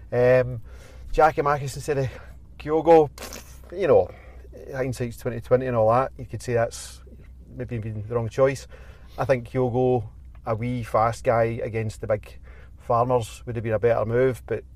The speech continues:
it's easier to say that, easy to say that now. Um, Abada, uh, hasn't been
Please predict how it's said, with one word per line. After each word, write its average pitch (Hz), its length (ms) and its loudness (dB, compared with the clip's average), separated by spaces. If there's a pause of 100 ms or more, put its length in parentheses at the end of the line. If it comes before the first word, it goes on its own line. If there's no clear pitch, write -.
it's 120 180 -12
easier 107 220 -6
to 101 120 -12
say 107 180 -8
that, 104 120 -12
easy 113 160 -10
to 107 80 -12
say 110 120 -8
that 98 200 -4
now. 113 160 -4 (600)
Um, 113 400 0
Abada, 120 480 6 (320)
uh, 117 420 0
hasn't 156 440 0
been 131 360 -2